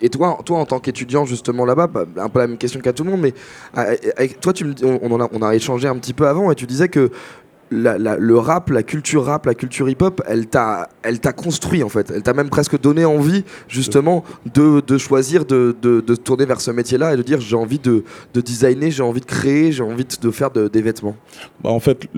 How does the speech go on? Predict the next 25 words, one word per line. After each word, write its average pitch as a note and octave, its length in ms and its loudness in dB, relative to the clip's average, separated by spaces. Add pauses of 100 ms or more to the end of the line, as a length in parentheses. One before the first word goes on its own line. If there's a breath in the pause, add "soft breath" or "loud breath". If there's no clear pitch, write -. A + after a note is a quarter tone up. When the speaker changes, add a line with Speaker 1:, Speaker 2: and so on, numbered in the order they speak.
(180)
Speaker 2:
dans A#2+ 120 2
le B2 60 4
rap, C#3 200 0
ce - 100 -12
que B2 80 4
je A2+ 80 0
trouvais A#2+ 240 2
dommage, B2+ 540 2 (400 soft breath)
c'est - 180 -4
que A2+ 400 0 (320)
je - 220 -10
trouvais C3 260 2
qu'il B2 160 0
y - 20 -2
avait A#2 180 2
eu A2+ 200 2 (180)
une A#2+ 260 0
uni-, C3 260 2 (320)
uniformisation B2+ 1040 2
un B2 40 -2
peu B2 240 2
de, G2+ 320 0 (300 loud breath)
dans B2 80 6
les C3 120 2
tenues. D#3 340 2